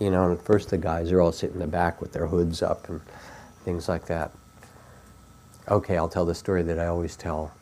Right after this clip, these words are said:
but it seems <laughs> important to do here somehow in the middle of this. Um, 'cause they come in and, you know, you're gonna say, "Well,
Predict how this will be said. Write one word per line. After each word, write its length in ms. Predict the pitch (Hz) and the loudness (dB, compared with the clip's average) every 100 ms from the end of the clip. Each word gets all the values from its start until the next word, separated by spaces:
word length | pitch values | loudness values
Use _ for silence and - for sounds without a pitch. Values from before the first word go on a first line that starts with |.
| - - - | -20 -20 -10
but 120 | 90 | -6
it 120 | 85 - | -4 -2
seems 320 | 92 90 87 | -2 -2 -2
<laughs> 80 | 85 | 0
important 600 | - 95 - 90 87 - | 4 6 4 0 -6 -8
to 100 | 85 | -6
do 340 | 82 95 90 | -4 0 0
here 400 | 90 87 78 78 | 0 0 -2 -4
somehow 460 | 76 90 80 85 78 | -6 -8 -6 -6 -6
in 100 | 82 | -4
the 100 | 82 | -2
middle 280 | 92 95 82 | 0 0 -2
of 100 | 80 | -4
this. 420 | 78 78 - - - - - - - | -6 -8 -12 -18 -20 -20 -20 -20 -10
Um, 460 | 90 85 80 78 78 - - - - - - - - - | -6 -4 -4 -8 -10 -16 -20 -20 -20 -20 -16 -16 -16 -4
'cause 200 | - 104 | 0 6
they 140 | 110 | 6
come 260 | 98 107 104 | 6 4 4
in 220 | 104 95 | 6 6
and, 240 | 87 80 82 | 4 2 0
you 60 | |
know, 220 | 82 82 | 0 0
you're 180 | 82 85 | 0 0
gonna 200 | 85 82 | -2 -2
say, 220 | 80 82 | -2 -2
"Well, 480 | 80 85 80 80 80 | 0 2 0 0 -2